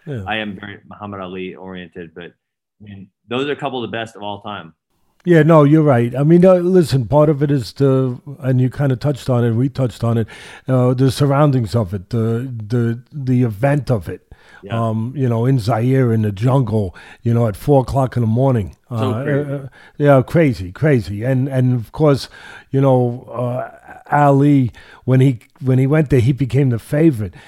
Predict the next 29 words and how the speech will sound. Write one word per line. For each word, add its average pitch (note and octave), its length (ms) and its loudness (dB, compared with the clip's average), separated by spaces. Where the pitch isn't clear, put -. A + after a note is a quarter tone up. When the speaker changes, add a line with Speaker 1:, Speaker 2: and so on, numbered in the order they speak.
Speaker 1:
And B2 300 0
all E3 260 4
the D3+ 100 2
people, A#2 640 0
a - 200 -8
hu-, - 300 -4
th-, E3+ 460 0
hundred F3+ 460 2
thousand D#3 640 2
people, D#3+ 480 -2
Speaker 2:
Mm-hmm. D3 240 -14
Speaker 1:
hundred A3 500 2
thousand E3+ 420 2
people F3 320 0
at C3 120 4
the C3 100 -4
fight. F3 320 2
And D#3 160 4
then E3+ 380 4
tens G#3 420 0
of E3+ 160 0
thousands E3+ 360 0
of B2+ 60 -8
people F3 280 2
lined F3+ 300 6
up F3 180 2
on E3+ 80 6
the D#3 60 4
road. E3 320 6